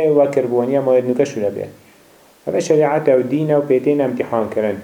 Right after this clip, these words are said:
«انا جعلناها فتنة.» اوش ایک الامتحانه. که هم ده گوچه خدای نه امر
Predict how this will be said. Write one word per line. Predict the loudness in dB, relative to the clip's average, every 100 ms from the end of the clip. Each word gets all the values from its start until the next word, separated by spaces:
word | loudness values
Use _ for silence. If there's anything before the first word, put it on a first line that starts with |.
| -8
«انا | -4 -2 0 0
جعلناها | 0 0 0 0 0 0 0
فتنة.» | -2 -4 -4 -6 -6 -12 -14 -20 -20 _ _ -4
اوش | -2 0
ایک | 0 0
الامتحانه. | 0 0 -2 -2 -2 -4 -10 -20 -20 -2
که | 2
هم | 2
ده | 2 2 2 0
گوچه | -2 -2
خدای | 0 2 2
نه | 2
امر | 2 2 2